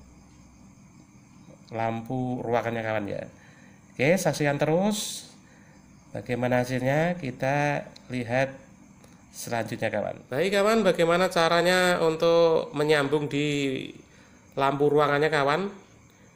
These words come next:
Kita simulasikan seperti ini, kawan, ya, biar rekan-rekan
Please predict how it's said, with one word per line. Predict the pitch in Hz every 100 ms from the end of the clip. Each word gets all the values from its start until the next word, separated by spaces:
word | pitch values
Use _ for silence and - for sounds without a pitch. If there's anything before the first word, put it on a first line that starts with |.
| -
Kita | 120 113 - 143 147 147 -
simulasikan | - 139 135 135 131 131 131 151 156 151
seperti | - 127 131 131 139
ini, | 143
kawan, | 139
ya, | 120 143 175 - - - _ _ - -
biar | 117 117 117 117 120 -
rekan-rekan | 120 120 120 117 135 143 135